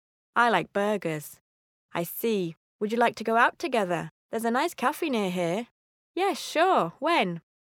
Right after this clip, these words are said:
How about tomorrow at eight P M? Eight is too late. How about six? Six is too early.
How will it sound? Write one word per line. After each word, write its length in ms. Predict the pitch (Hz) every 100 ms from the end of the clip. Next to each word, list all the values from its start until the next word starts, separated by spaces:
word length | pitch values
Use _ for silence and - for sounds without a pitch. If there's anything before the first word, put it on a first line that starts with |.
| _ _ -
How 180 | 202
about 260 | 226 247 -
tomorrow 400 | 269 311 311 180
at 160 | 170 196
eight 220 | 196 -
P 160 | 233
M? 340 | 233 180 160 156 _ _ _ _ _ _
Eight 240 | 392 403 190
is 80 |
too 220 | - 190 180
late. 540 | 247 233 117 - - _ _
How 160 | 156
about 260 | 175 220 -
six? 640 | - 311 - - - - _ _ _ _ _
Six 300 | - - -
is 100 | 180
too 220 | - 190 196
early. 480 | 247 277 185 156